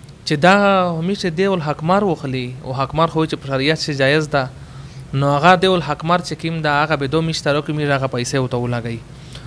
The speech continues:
او ځنه خلک جی دغه هغه پیش کوي چې دا میس دې پوره په غیر ده، چې به میس چاته دغه څه ورکړي، به میس دې پوره هغه خلک میس ته په غیر راکوي.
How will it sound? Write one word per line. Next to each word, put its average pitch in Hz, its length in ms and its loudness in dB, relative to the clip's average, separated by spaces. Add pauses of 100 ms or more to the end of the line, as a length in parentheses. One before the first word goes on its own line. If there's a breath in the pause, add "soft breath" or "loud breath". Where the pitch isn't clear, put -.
(140 loud breath)
او 147 80 4
ځنه 220 240 8
خلک 185 260 4
جی 175 100 -2
دغه 170 360 4
هغه 147 120 -6
پیش 147 260 -4
کوي 139 260 0 (360 loud breath)
چې - 60 -4
دا 165 180 6
میس 160 220 2
دې 147 80 2
پوره 127 220 0
په 131 160 -4
غیر 139 220 0
ده، 120 220 -4 (380)
چې - 60 -6
به 143 160 2
میس 190 220 4
چاته 175 180 2
دغه 151 220 2
څه 151 120 -2
ورکړي، 143 340 2
به 139 120 -2
میس 139 220 -6
دې 139 80 -2
پوره 123 400 -2 (380 loud breath)
هغه 143 160 2
خلک 151 260 2
میس 147 180 -4
ته 143 80 0
په 131 160 -2
غیر 135 220 0
راکوي. 117 380 -2